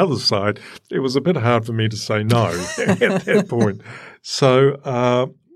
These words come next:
yes, I'm looking forward to it, but literally that was a week ago. And, um,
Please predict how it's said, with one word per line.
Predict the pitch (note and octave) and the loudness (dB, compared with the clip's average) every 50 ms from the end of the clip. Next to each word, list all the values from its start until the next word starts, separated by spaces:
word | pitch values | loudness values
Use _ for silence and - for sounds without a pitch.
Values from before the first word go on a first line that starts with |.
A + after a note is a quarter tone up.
| _ - | _ -10
yes, | A#3+ D3+ C3+ C3 D#3 D3 - | -4 0 2 2 2 2 0
I'm | C#3+ B2+ B2+ C3 | -2 -2 0 0
looking | C3+ C#3+ C#3+ - C3 B2 | 0 0 0 0 -2 -2
forward | - - B2 A2+ G#2+ G#2+ A2 | 0 -2 0 0 0 -2 -2
to | - A2+ | -6 -6
it, | G#2+ - | -6 -2
but | - A#2 G#2+ A2+ - | -2 -2 -2 -2 -6
literally | - C3 A#2 A#2+ A#2 A#2 - - A2+ G#2+ | -4 2 2 2 2 2 -2 0 0 2
that | G#2 G#2 A2+ A2+ | 2 2 0 0
was | A2+ G#2+ F#2+ G2+ | -4 -4 -4 -4
a | G2+ | -4
week | G2 G2+ A2 G#2+ A2 A2 A2 | 0 2 0 0 0 -2 -6
ago. | G#2 G2 G#2+ G2+ G2 G2 G#2+ C3+ C#3+ C#3+ - - - _ | -4 -2 0 0 2 2 2 0 -2 -4 -10 -20 -20 _
And, | - B2 G#2 G2+ G2+ G2+ G2 G2 G2 G2 F#2 G#2 | -8 -6 -4 -2 0 -2 -2 -2 -4 -4 -4 -2
um, | G2 F#2+ F#2+ F#2+ G2 G#2 | -2 -2 -2 -2 -4 -6